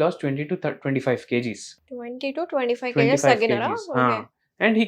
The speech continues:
Speaker 1: came to normal weight.
Speaker 2: Hmm.
Speaker 1: So, అంత బ్యూటిఫుల్ ఉంటుంది జీలకర్ర పౌడర్. అది కూడా
Speaker 2: ఓకే.
Speaker 1: మీరే ఇంట్లోనే ప్రిపేర్ చేసుకోండి.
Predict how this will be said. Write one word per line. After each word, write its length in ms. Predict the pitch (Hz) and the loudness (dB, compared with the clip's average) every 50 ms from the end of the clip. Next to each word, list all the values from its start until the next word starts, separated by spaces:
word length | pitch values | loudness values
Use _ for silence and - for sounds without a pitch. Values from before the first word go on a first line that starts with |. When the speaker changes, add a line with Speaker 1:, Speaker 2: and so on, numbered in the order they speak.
| - 190 | 2 0
Speaker 1:
came 140 | 190 208 220 254 | 0 2 2 2
to 80 | 220 | 2
normal 360 | 196 170 180 214 247 254 233 185 135 | 6 8 8 10 10 8 6 6 4
weight. 160 | 113 107 - - 277 | 2 0 -2 -6 -8
Speaker 2:
Hmm. 260 | 277 277 269 247 240 254 _ _ _ _ _ _ _ - - 165 | -6 -6 -6 -8 -10 -12 _ _ _ _ _ _ _ -6 0 2
Speaker 1:
So, 340 | 151 170 233 269 240 151 - - _ _ _ _ _ _ _ - | 4 6 6 4 2 0 -4 -10 _ _ _ _ _ _ _ -6
అంత 220 | 139 143 160 165 | -4 -2 2 2
బ్యూటిఫుల్ 480 | 190 165 143 139 135 139 143 - 170 175 | 2 2 2 -2 -4 -4 -4 -6 -4 -4
ఉంటుంది 400 | 156 139 127 - 127 117 113 110 | -2 -4 -4 -4 -4 -4 -4 -6
జీలకర్ర 380 | 117 120 120 113 - 123 117 117 | -4 -6 -6 -4 -2 -2 -4 -2
పౌడర్. 400 | - 110 107 107 101 101 - _ _ _ _ _ _ - 147 135 139 131 120 | -2 -2 -4 -2 -4 -6 -8 _ _ _ _ _ _ -14 -12 -10 -8 -6 -4
అది 180 | 123 131 156 | -4 -2 -2
కూడా 180 | 156 156 160 180 | -2 -2 -2 0
Speaker 2:
ఓకే. 100 | 180 156 | 0 0
Speaker 1:
మీరే 260 | 131 131 143 165 185 | 0 2 2 2 2
ఇంట్లోనే 600 | - - 135 127 127 127 - 160 160 170 185 214 208 | 2 0 -2 -4 -4 -6 -4 -4 -2 0 0 -2 -2
ప్రిపేర్ 760 | 208 - _ _ _ - 147 143 139 - 139 170 190 196 - | -4 -8 _ _ _ -8 -8 -6 0 0 2 0 0 -2 -2
చేసుకోండి. 480 | 170 180 180 - - 147 120 110 - | -4 -4 -4 -4 -6 -6 -6 -6 -12